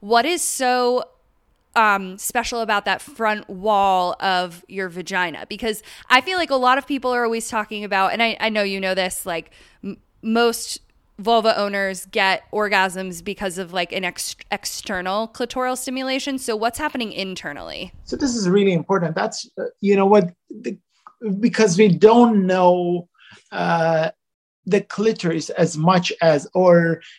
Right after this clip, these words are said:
Speaker 2: you know, in, uh, this happened around nineteen hundred.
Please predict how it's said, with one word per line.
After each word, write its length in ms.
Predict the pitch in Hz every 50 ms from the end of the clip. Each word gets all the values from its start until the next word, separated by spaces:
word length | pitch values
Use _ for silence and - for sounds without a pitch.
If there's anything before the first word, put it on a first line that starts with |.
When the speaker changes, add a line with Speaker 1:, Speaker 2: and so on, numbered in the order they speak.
| _ -
Speaker 2:
you 120 | - 202 202
know, 160 | 190 185 - - 175 175 -
in, 260 | 185 185 185 185 185
uh, 240 | 180 175 175 170 160 - - - - - -
this 220 | - 175 165 - -
happened 360 | 165 175 180 - 180 175 165
around 280 | 160 160 156 160 160
nineteen 360 | 156 156 151 131 - - 160 143
hundred. 460 | 120 147 160 165 151 - 139 -